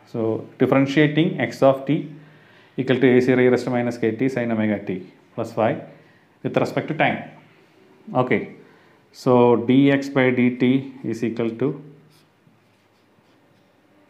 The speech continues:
ah, so there are two time dependent function here, e raised to minus k t and, uh, sine omega t plus phi.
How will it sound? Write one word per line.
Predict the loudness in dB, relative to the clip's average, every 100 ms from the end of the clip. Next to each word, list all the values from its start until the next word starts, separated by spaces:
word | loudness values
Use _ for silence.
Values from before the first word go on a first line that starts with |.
| _ _ _ _ _ _ _ _ _ _
ah, | 2 2 -6 -18 _ _ _ _ _
so | 4 6 6 4 -2 2
there | 2 2
are | -2 2
two | 6 8 6 2 -8 -10 0
time | 2 4 4
dependent | 4 4 2 2 2
function | 0 0 0
here, | 2 2 4
e | 4
raised | 4 4 2
to |
minus | 0 0 -2
k | 0 0 2
t | 0
and, | 2 0 0
uh, | -4 -10 -20 _ _ _ _ _ _ _ _
sine | -4 0
omega | 0 0 0
t | 0
plus | -4 -8
phi. | -14